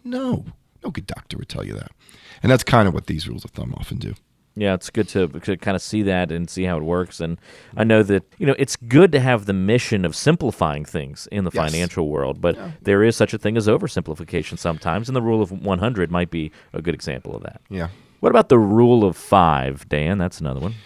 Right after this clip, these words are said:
Speaker 1: Well, people try to say that on average we're gonna have a bear market. Markets are gonna go down twenty percent or more every five years. And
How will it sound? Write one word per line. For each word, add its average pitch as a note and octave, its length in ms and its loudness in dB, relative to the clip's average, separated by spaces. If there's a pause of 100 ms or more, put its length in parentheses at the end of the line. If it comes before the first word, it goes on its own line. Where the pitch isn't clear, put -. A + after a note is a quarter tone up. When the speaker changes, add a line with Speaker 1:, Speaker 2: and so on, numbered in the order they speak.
(540)
Speaker 1:
Well, D3+ 360 6 (240)
people E3 200 2
try B2 300 4
to A2+ 200 -2
say A2 280 0
that G2 240 4
on F#2 140 6
average G2 420 4
we're G2 180 0
gonna F2+ 160 4
have F2+ 260 6
a E2+ 80 4
bear F2 300 4
market. E2 420 2
Markets E2 440 0
are E2 60 0
gonna E2 140 8
go D#2 140 4
down D2 600 4
twenty E2 240 2
percent D#2+ 360 2
or D2+ 40 6
more D2 180 6
every C2+ 160 0
five C#2 340 0
years. C2 440 -2
And C#2+ 160 -4